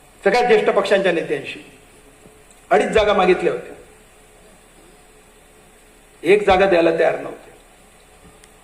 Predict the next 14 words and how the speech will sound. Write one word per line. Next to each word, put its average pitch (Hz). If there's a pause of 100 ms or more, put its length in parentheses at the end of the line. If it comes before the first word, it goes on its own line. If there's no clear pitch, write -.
(880)
आणि 147
जी 175
जागा 180
द्यायला 190
तयार 196
होते 180
की 208
तिथे 208
कधी 202
आयुष्यात 185
निवडून 170
येण्याची 160
शक्यता -
नव्हती. -